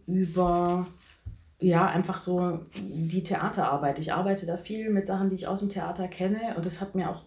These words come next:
sehr geholfen. In dieses Theater bin ich so reingerutscht. Das war schon in der Schule Thema und, ähm, ja,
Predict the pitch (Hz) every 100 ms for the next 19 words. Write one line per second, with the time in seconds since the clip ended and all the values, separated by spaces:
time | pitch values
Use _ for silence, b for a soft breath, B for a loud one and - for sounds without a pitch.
0 | - 180 175 175 175 165 165 214 220 B
1 | B B B B 170 185 165 - 165 160
2 | 175 208 196 190 185 180 156 170 208 202
3 | 185 170 - - - - - 175 - -
4 | 160 175 190 196 185 190 190 196 220 226
5 | 220 214 196 202 202 208 - 180 180 180
6 | 180 180 180 185 - b b b b b
7 | b b - 104 - 202 196 180 160